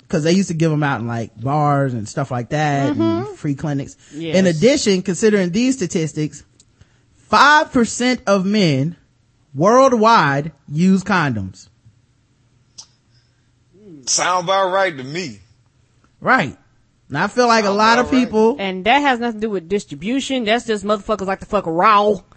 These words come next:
Speaker 2: and it feels good. So people just be like,
Speaker 3: Yeah.
Speaker 2: "Fuck it, I'm diving in, and hope I don't get nothing. Hope,
Speaker 3: Yeah.
Speaker 2: hope she don't get nothing."
Speaker 3: Fire in the hole.
Speaker 2: Yeah, that's, that,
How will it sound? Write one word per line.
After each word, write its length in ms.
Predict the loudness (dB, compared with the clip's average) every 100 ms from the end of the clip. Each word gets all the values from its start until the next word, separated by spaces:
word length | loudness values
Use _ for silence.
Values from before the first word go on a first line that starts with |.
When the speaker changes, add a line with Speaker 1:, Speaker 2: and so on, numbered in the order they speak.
| -8
Speaker 2:
and 160 | -2 -2
it 120 | -2
feels 360 | 2 2 2
good. 640 | 2 4 6 6 6 2 -4 _ -4
So 160 | -2
people 300 | -2 -2 -2
just 200 | -2 -4
be 60 | -2
like, 180 | -4 -4
Speaker 3:
Yeah. 60 | -2
Speaker 2:
"Fuck 180 | 0 0
it, 140 | -2 -4
I'm 220 | -4 0
diving 420 | 4 6 4 4
in, 440 | 2 4 4 0 -6 _ _ _ _
and 520 | -8 -6 -6 -6 -6 -2
hope 160 | 2
I 60 | 4
don't 160 | 4
get 180 | 2 4
nothing. 420 | 4 4 2 0 _ _ _ _ _ _
Hope, 200 | -4 -4
Speaker 3:
Yeah. 140 | -4 0
Speaker 2:
hope 220 | 2 2
she 180 | 4 6
don't 200 | 6 4
get 160 | 2
nothing." 300 | 4 2 0
Speaker 3:
Fire 400 | -8 -4 -2 0 -2 -6
in 120 | -6
the 80 | -8
hole. 280 | -8 -12 -16 _ _ 2
Speaker 2:
Yeah, 320 | 6 6 4
that's, 200 | 2 0
that, 280 | -2 -2